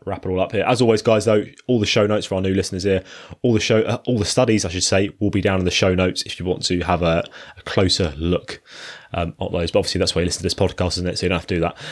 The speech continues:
But, um, overall, performing ten to twenty sets per muscle group, um, seem to be the most consistent in results of peak gains in muscle size and strength.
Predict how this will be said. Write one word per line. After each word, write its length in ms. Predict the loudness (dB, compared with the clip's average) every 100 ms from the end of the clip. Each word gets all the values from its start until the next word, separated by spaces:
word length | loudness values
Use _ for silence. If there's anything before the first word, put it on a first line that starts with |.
| -10 -4
But, 300 | 2 2 2
um, 60 |
overall, 440 | 2 4 4 2 -2 _
performing 480 | -6 0 2 2 -4
ten 380 | -4 0 0 -2
to 100 | -6
twenty 460 | -2 -2 0 0
sets 460 | 2 2 2 -2 -8 -6
per 160 | -4 0
muscle 280 | 0 0 2
group, 380 | 2 0 -6 -16 -18 -16 -6
um, 400 | 0 4 4 0 -6 _ _ _ -6
seem 240 | 0 0
to 100 | 0
be 440 | 2 4 4 0 -6 _ _ -4
the 100 | 0
most 260 | 2 0 -2
consistent 800 | -2 0 0 0 0 -2 -6 -8 -2
in 360 | 0 2 0 -4 -6
results 680 | -2 0 0 -2 -4 -4 -4 -2
of 280 | 0 -2 -4
peak 300 | -4 -4 -2
gains 340 | 0 0 -2
in 100 | 0
muscle 240 | -2 0 0
size 240 | 0 -2
and 100 | -2
strength. 420 | -2 -4 -6 -16